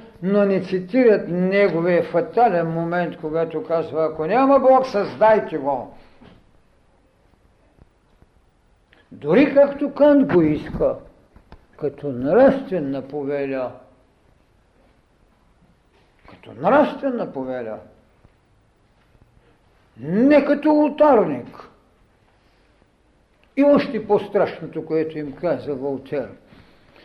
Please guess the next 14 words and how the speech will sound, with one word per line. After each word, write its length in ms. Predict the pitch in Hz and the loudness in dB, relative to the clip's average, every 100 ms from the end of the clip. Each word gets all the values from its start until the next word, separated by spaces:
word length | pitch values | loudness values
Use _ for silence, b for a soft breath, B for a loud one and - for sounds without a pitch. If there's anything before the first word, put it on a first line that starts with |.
| b b b b _ | b b b b _
Много 300 | 220 240 202 | 2 4 4
лесно 360 | 196 202 190 190 | 4 2 0 -6
се 200 | - 175 | -2 -2
живее 560 | 131 170 175 185 175 170 | 0 0 4 4 4 2
без 240 | 160 143 | -2 -2
Бог, 500 | 147 143 - - - - 220 | -2 -2 -4 -16 -18 -20 -14
но 180 | 170 | -10
много 400 | 175 175 175 147 | -6 0 0 0
трудно 460 | 147 156 147 120 120 | -4 -4 -4 -4 -8
се 180 | - 120 | -10 -10
умира 440 | 117 110 110 98 98 | -10 -10 -10 -10 -12
без 200 | 90 92 | -18 -14
Него. 280 | 85 80 - - _ _ _ _ _ _ _ _ _ _ _ _ _ _ _ _ _ _ _ _ _ _ _ _ _ _ _ _ _ _ _ _ _ _ _ | -12 -12 -18 -20 _ _ _ _ _ _ _ _ _ _ _ _ _ _ _ _ _ _ _ _ _ _ _ _ _ _ _ _ _ _ _ _ _ _ _
Защо? 440 | 165 175 - - | -14 -12 -6 -6